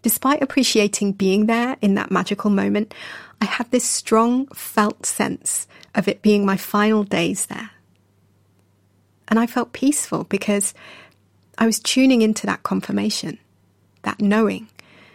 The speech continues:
and trusting in that feeling. Do you know what I mean? Trusting in myself to know what I needed to do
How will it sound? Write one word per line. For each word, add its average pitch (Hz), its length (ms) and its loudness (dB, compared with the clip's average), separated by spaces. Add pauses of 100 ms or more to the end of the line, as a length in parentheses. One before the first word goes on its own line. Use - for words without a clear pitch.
(260)
and 202 140 2
trusting - 460 0
in 202 120 4
that 196 180 -2
feeling. 208 420 -4 (1400)
Do - 100 -4
you 233 40 2
know 226 100 0
what 226 100 -2
I 233 60 -2
mean? 247 260 -2 (920)
Trusting 262 420 2
in 254 80 6
myself 220 480 0
to - 100 -4
know 202 320 2
what 220 200 2
I 196 60 2
needed 202 460 0
to - 120 -6
do 202 360 -2